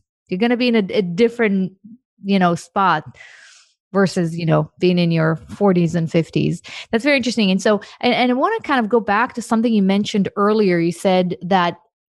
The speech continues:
income, W two income, is the highest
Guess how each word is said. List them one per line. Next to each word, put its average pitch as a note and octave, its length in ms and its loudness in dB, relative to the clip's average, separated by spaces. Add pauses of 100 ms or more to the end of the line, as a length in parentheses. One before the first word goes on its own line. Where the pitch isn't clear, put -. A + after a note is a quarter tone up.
income, A3+ 520 0
W F#3+ 240 2
two G3 120 -4
income, G3 520 2
is F3+ 540 0 (680)
the F3+ 160 2
highest G3+ 840 -2